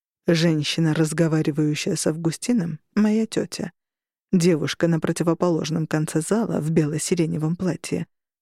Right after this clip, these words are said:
моя сестра. Они обе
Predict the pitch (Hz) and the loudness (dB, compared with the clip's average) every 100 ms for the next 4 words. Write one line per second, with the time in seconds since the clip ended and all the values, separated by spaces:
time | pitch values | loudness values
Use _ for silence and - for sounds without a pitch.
0 | _ 180 160 160 196 - - - - 156 | _ 2 4 2 -2 -4 -6 -6 -6 -6
1 | - _ _ _ _ - 170 165 - 165 | -12 _ _ _ _ 0 2 2 0 0
2 | 160 160 220 | 2 2 -2